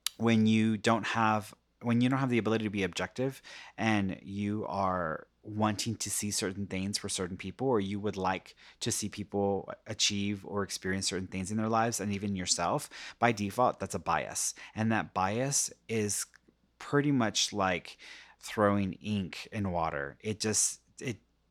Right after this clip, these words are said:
causes a lot of confusion, and it can mess with your ability and your, and your, your abil-, yeah, well, your ability, your ability to sense details, specific details,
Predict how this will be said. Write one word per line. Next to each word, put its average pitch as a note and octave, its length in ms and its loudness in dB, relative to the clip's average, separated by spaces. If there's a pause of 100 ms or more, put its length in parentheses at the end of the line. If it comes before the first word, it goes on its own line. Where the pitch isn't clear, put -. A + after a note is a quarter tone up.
(240)
causes A2 540 4
a G#2+ 60 2
lot F#2 320 2
of F#2 140 -8
confusion, G2 680 -4 (320)
and G#2 180 2
it F#2+ 120 -2
can F#2 320 0
mess F#2 400 0
with F#2+ 180 -6
your F#2 140 -2
ability F#2 540 -4
and F2 140 -6
your, F2 160 -4
and G2 300 -6
your, E2 560 -6 (540)
your G2+ 360 0 (2250)
abil-, A#2+ 340 2
yeah, D#3+ 120 6
well, D#3+ 100 2
your A#2+ 160 4
ability, D3 300 0
your F#2+ 100 0
ability A#2+ 320 2
to G#2 100 0
sense G#2 360 -2
details, E2 440 -4
specific B2+ 460 -2
details, - 520 -6